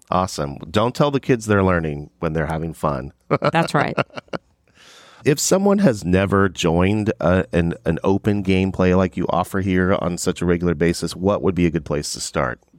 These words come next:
Speaker 2: Board game night.
Speaker 1: I'm so glad you mentioned that, 'cause that's on our December agenda, and we're gonna talk about that one in a little bit.
Speaker 2: Okay.
Speaker 1: That seems like a good point to get into the December agenda. Look for links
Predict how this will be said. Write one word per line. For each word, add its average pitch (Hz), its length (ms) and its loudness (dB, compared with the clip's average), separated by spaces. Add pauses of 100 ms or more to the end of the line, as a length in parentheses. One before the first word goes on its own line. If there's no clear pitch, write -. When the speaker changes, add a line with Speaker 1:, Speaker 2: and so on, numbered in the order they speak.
Speaker 2:
Board 190 200 0
game 175 200 4
night. 151 300 0 (200)
Speaker 1:
I'm 98 120 0
so 95 180 2
glad 90 260 0
you 107 80 0
mentioned 123 340 0
that, 73 140 0
'cause 85 140 -6
that's 87 240 0
on 92 100 2
our 92 100 0
December 95 460 0
agenda, 101 560 2
and 85 120 -2
we're 85 100 0
gonna 85 140 0
talk - 260 -2
about 80 260 -2
that 78 160 0
one 82 240 -4 (260)
in 76 120 -4
a 76 80 0
little 78 220 -2
bit. 143 220 -2 (120)
Speaker 2:
Okay. 196 360 -2 (220)
Speaker 1:
That 117 260 -2
seems 139 240 0
like 120 120 2
a 110 80 2
good 101 160 0
point 110 220 0
to 113 100 0
get 104 160 0
into 139 200 0
the 101 120 0
December 92 440 0
agenda. 92 540 2 (340)
Look 107 220 2
for 113 240 0
links 107 560 0